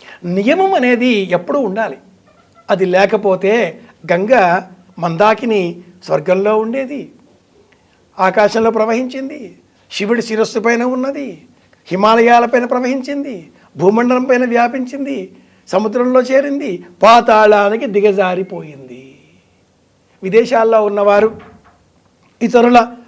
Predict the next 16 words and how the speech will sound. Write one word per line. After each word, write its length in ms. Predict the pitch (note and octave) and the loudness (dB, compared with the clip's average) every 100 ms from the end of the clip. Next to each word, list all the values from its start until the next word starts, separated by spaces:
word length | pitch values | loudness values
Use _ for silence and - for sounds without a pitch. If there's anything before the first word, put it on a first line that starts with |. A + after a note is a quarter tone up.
| _ - | _ -4
ఒత్తిడులకు 540 | G3 A#3 G#3+ A3 G#3 A3+ - _ _ _ _ - | -4 -2 0 0 0 -6 -10 _ _ _ _ -2
లేదా 300 | A3+ G#3+ G#3+ G#3+ F#3 | 2 4 2 2 2
అవహేళనలకు, 880 | G3+ G3+ A3+ A#3+ A#3 A#3 A3+ A3+ A#3 A#3+ - - _ | 4 6 6 6 6 6 6 4 0 -4 -16 -20 _
తిరస్కారాలకు 840 | G3+ A#3+ B3 - A3+ A3+ A3 G#3+ A#3+ A#3+ - - _ - - | 0 2 2 2 4 6 6 4 -4 -8 -16 -20 _ -12 4
లోనవుతూ 400 | B3 D4+ C#4 F4 D#4 | 6 6 4 2 0
ఉంటారు. 360 | G#3+ C#4+ D4+ - - _ _ _ _ _ _ B3+ | 4 4 4 0 -10 _ _ _ _ _ _ -2
అప్పుడు 220 | B3 C4+ | 0 4
వాళ్ళకి 280 | B3+ A#3+ A3 G#3+ | 4 4 2 0
మానసికంగా 560 | A#3+ C4 A#3+ B3+ B3 A#3+ | 0 -2 -4 -4 0 0
కొంత 140 | A#3 A#3+ A#3+ | 0 -4 -4
కృంగుబాటు 440 | G3+ A#3+ C4+ C#4 C#4 | -4 2 4 4 4
కలుగుతుంది. 440 | B3+ B3+ C4 B3 E3+ - - F#3+ | 2 0 -2 -2 -4 -10 -2 -2
ఏం 100 | B3+ C4 | 0 -2
చేయాలి? 480 | A#3 G#3 F#3 G3+ G#3+ F#3+ D3 - - _ _ _ - | 2 2 2 2 0 -2 -6 -16 -20 _ _ _ -10
బొట్టు 260 | E3 F#3 F#3+ | -8 -6 -6
పెట్టుకోవాలి, 520 | F3 - D3 B2 A#2+ | -6 -8 -8 -8 -8